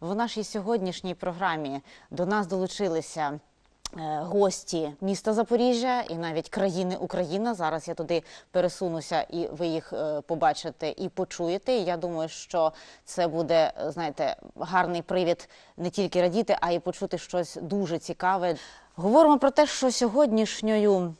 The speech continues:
темою, сьогоднішнім «це» в нашій програмі «Я і це» вперше не якесь поняття, не якесь слово,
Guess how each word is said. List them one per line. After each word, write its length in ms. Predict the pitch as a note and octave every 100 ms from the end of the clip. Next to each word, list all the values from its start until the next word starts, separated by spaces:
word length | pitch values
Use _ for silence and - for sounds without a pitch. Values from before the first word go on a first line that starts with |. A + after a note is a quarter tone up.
| _
темою, 640 | D4 F#4+ C4 F3+ D3+ D3 D3
сьогоднішнім 680 | F3+ G3 F#3 E3 F3+ E3+
«це» 360 | - - F3+ B2+ C3+ _ _
в 140 | D3+
нашій 280 | F3 D#3+ E3+
програмі 500 | - D#3+ E3 D3+ D3+ -
«Я 280 | E3 D#3 -
і 140 | - D#3+
це» 380 | - - D#4+ G4 - _ _ - - -
вперше 680 | - - D#3+ E3+ - D4 D#4+ - - -
не 100 | G3
якесь 260 | A#3 B3 A#3
поняття, 540 | - G#3 F#3 - F3+
не 160 | E3+ F3+
якесь 240 | F3+ F3+
слово, 600 | - - F#3 D#3+ C3 B2